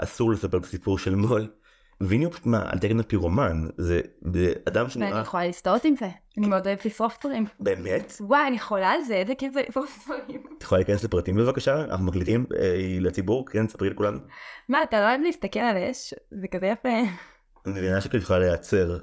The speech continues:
Speaker 1: זה ראייה מפלילה, הפרק הזה.
Speaker 2: אבל אני לא אומרת ששרפתי או משהו, אני אומרת שאני מבינה את האהבה הזאת.
Speaker 1: לא, לא, לא, אמרת, "אני, איך אני אוהבת לשרוף דברים", מה שמעלה את התהייה.
Speaker 2: חוץ לבתים של האויבים שלי.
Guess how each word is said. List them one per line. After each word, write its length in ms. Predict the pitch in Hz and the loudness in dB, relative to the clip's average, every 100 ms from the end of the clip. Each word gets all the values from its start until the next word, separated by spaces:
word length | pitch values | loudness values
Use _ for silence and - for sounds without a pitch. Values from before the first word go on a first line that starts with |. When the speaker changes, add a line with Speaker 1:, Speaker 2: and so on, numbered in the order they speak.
| - _ _ - | -12 _ _ -6
Speaker 1:
זה 160 | - 98 | 0 2
ראייה 200 | 87 95 | 2 2
מפלילה, 560 | 131 - 101 98 127 85 - | 0 -2 0 4 2 0 -8
הפרק 340 | - 95 92 90 | -6 -2 0 0
הזה. 220 | 87 85 - - | -2 -4 -4 0
Speaker 2:
אבל 100 | 254 | 2
אני 120 | 240 | 4
לא 100 | 320 | 4
אומרת 320 | 466 403 330 | 2 0 -4
ששרפתי 500 | - 247 226 220 - | 0 2 2 0 -2
או 60 | 226 | 0
משהו, 320 | 233 - 214 | 0 -2 -4
אני 140 | 185 196 | -2 0
אומרת 260 | 214 269 | 0 0
שאני 200 | 349 339 | 0 0
מבינה 240 | 311 277 285 | 0 0 0
את 120 | 302 | 2
האהבה 280 | 311 294 294 | 0 0 -4
הזאת. 340 | 294 220 208 | -4 -6 0
Speaker 1:
לא, 200 | 127 120 | 2 4
לא, 80 | 104 | 4
לא, 120 | 87 | 2
אמרת, 260 | 90 101 113 | 2 0 0
"אני, 140 | 107 104 - | -2 -4 -4
איך 120 | 104 | 0
אני 180 | 113 95 | 2 2
אוהבת 240 | 98 104 | 2 0
לשרוף 460 | 85 - 90 95 98 | -4 -4 0 0 0
דברים", 560 | 90 85 82 85 76 | 0 0 2 2 2
מה 80 | 87 | 0
שמעלה 340 | 90 95 90 123 | 2 2 2 0
את 100 | - | -2
התהייה. 600 | - 90 87 95 156 90 - _ _ - 95 | -2 -4 0 2 2 0 -6 _ _ -10 -2
Speaker 2:
חוץ 240 | 277 339 | 0 0
לבתים 480 | 302 240 240 269 254 | 0 0 0 0 0
של 100 | 254 | 2
האויבים 540 | 214 214 226 254 240 | 2 2 2 2 2
שלי. 240 | 240 226 | 0 0